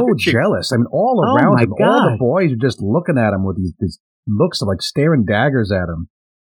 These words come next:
Speaker 2: And
Speaker 1: Look
Speaker 2: I
Speaker 1: at those two guys ahead of
Speaker 2: Yeah.
Speaker 1: him. They're gonna slice
Speaker 2: I'm
Speaker 1: him.
Speaker 2: kinda doing the same thing. I mean, how, how does he just, whatever girl he wants to go to, uh, you know, the, the amusement park with him,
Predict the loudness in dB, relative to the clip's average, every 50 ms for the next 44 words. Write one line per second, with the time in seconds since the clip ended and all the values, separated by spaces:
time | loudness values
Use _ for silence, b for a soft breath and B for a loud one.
0 | _ -4 -4 -4 -2 0 0 2 2 2 0 -2 -4 -4 -4 -2 -4 -2 -2 0
1 | -2 -4 -2 -2 -4 -2 -2 -2 0 0 0 0 0 0 -2 -2 -2 -4 -4 -6
2 | -6 -8 -6 -2 0 0 0 0 -2 -2 0 0 0 2 0 0 0 0 2 2
3 | 4 4 4 2 0 0 0 0 0 2 2 2 0 0 0 -2 -2 0 0 0
4 | 0 -2 -4 -4 -2 0 2 2 2 0 2 2 2 2 4 2 0 0 -2 -4
5 | _ _ _ -2 -2 -2 -2 -2 -2 -2 0 0 0 0 0 0 0 0 0 0
6 | 2 2 4 4 4 2 2 0 0 0 -2 -2 -2 0 2 2 4 4 4 2
7 | 2 0 0 2 4 4 4 4 4 2 0 -2 _ _ _ _ _ _ -2 0
8 | 0 0 2 2 0 0 0 -2 -4 -6 _ _ _ -8 -4 0 4 4 6 6
9 | 4 4 2 0 0 -2 -2 -2 -2 0 0 0 0 2 2 2 4 4 6 4
10 | 4 2